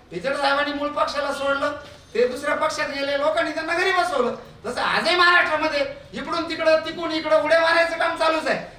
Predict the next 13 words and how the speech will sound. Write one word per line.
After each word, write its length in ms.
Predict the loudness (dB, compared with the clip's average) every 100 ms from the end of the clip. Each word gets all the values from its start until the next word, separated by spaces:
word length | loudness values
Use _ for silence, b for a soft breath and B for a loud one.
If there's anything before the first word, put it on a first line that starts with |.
| -8
त्यामुळे 240 | 0 2
कार्यकर्ता 640 | 2 2 2 4 4 4 2
म्हणून 240 | 2 0
तो 120 | -2
बोलणार 360 | 2 4 6 4
कार्यकर्ता, 500 | 2 0 0 -4 -4
अमित 220 | -4 -2
भांगरे 300 | 0 2 0
काय 120 | 0
आम्ही 240 | 2 2 -2
सुद्धा 180 | -4
बोलू 240 | -2 -2
ना, 80 | -4